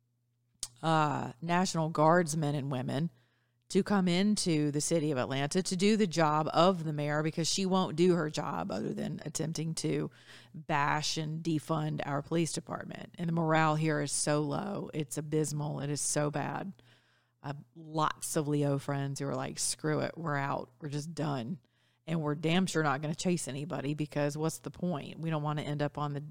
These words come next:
on D A Paul Howard's radar as he's under his own federal <laughs> investigation and hopefully on his way to losing his runoff election as district attorney of, uh, Fulton County. So,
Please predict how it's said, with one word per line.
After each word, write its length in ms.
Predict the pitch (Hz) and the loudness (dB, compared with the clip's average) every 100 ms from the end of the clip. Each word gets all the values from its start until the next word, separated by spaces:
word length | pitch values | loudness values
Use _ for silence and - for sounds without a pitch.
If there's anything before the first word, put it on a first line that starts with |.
| - | -6
on 200 | 143 143 | -4 -2
D 180 | 147 | 0
A 140 | 143 147 | 0 -2
Paul 280 | - 151 139 | -2 -2 -2
Howard's 480 | - 156 151 139 | -2 -2 -2 -4
radar 600 | 143 156 156 147 143 139 - | -4 -2 0 0 0 -2 -4
as 200 | 143 - | -6 -6
he's 240 | 175 160 | -4 -2
under 180 | 151 147 | -2 -2
his 120 | 139 | 0
own 260 | 156 175 160 | 0 0 -2
federal 360 | 143 135 131 | -4 -4 -6
<laughs> 0 | |
investigation 880 | 135 139 139 147 131 165 127 - 151 - - - - | -6 -6 -6 -8 -4 -4 -2 -6 -8 -10 -20 -20 -4
and 160 | 165 156 | -2 -2
hopefully 500 | - 214 - 214 170 | 2 2 2 0 0
on 140 | 151 | 0
his 120 | 147 | -2
way 240 | 143 147 147 | 0 0 0
to 120 | 156 | -2
losing 560 | 139 143 175 185 156 143 | -2 2 4 4 0 -2
his 160 | 139 | -2
runoff 460 | 147 147 143 139 139 | -2 0 0 -2 -4
election 460 | 139 147 143 139 | 0 0 0 -6
as 160 | 135 147 | -6 -8
district 440 | 143 131 - 127 | -6 -6 -6 -14
attorney 400 | - 139 135 131 - - _ _ _ _ - | -8 -4 -2 -4 -8 -18 _ _ _ _ -6
of, 300 | 135 139 127 | -2 -2 -2
uh, 320 | 127 127 127 - | -2 -4 -6 -4
Fulton 260 | 143 131 | -4 -2
County. 320 | 160 185 190 | 0 2 2
So, 380 | 147 - 180 170 | 0 4 4 4